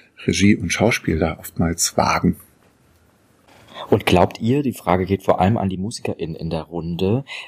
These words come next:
Speaker 2: dass dieser, dieser Mut, dieser Gestus von Revolution nachempfindbar ist oder wäre? Gibt es Hoffnung, dass, dass sich irgendwie als Interpret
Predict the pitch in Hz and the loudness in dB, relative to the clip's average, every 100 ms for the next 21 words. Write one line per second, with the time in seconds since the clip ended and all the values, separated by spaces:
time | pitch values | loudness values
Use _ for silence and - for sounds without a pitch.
0 | _ - 90 101 - - - 107 - 110 | _ 0 2 4 4 2 -2 -8 -6 -6
1 | 113 101 98 - 98 98 92 95 107 117 | -2 -2 -2 -2 0 2 4 2 2 0
2 | 180 247 - - 104 101 - 120 147 127 | 2 2 2 2 4 4 4 2 2 -4
3 | - 107 98 92 92 92 - 110 127 131 | -6 -8 -8 -6 -4 -4 -4 -4 -4 -6
4 | _ - 98 92 143 - - 113 104 - | _ -2 0 2 -2 -4 0 2 2 -4
5 | 139 147 - - 82 82 - 101 113 - | -8 -8 -6 2 2 2 2 2 2 0
6 | - - _ - 92 90 95 98 107 127 | -6 -12 _ -8 -6 -6 -2 4 4 4
7 | 87 76 - _ _ - - - - - | 0 -6 -10 _ _ -10 -8 -8 0 2
8 | 147 - 82 82 85 - - 98 - 98 | 2 0 -6 -8 -10 -10 -12 -12 -10 -10
9 | - 120 127 123 117 120 123 101 - - | -8 -4 -2 -4 -6 -2 -2 -2 -6 -14
10 | _ - - 120 120 104 - 139 170 - | _ -20 -2 2 4 2 0 -2 -2 -4